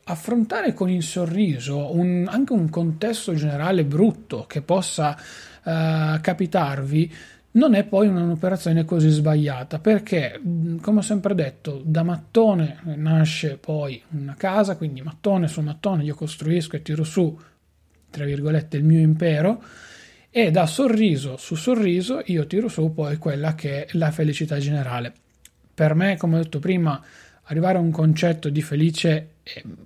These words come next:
qualcosa, non dico di impossibile, però di molto, molto difficile. Posso dirlo di ess-, di, posso dire di essere felice a livello familiare in questo momento perché, eh,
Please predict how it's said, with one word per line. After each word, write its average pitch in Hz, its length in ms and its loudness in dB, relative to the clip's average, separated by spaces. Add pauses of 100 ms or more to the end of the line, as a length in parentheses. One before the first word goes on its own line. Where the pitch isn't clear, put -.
(160)
qualcosa, 160 540 2
non 175 160 4
dico 247 180 2
di 151 420 0
impossibile, 156 1160 2 (360)
però 233 420 4 (240)
di 156 320 2
molto, 170 420 4
molto 160 720 2
difficile. 151 920 -2 (100)
Posso 165 340 -4
dirlo 180 540 2
di 156 160 2
ess-, 170 480 -2
di, 160 140 -2
posso 165 240 -4
dire 226 160 0
di 175 60 2
essere 165 280 -2
felice 190 560 -2
a - 120 -6
livello 165 300 4
familiare 160 460 -2
in 165 80 0
questo 160 300 -4
momento 185 340 2
perché, 156 560 -4
eh, 151 420 -6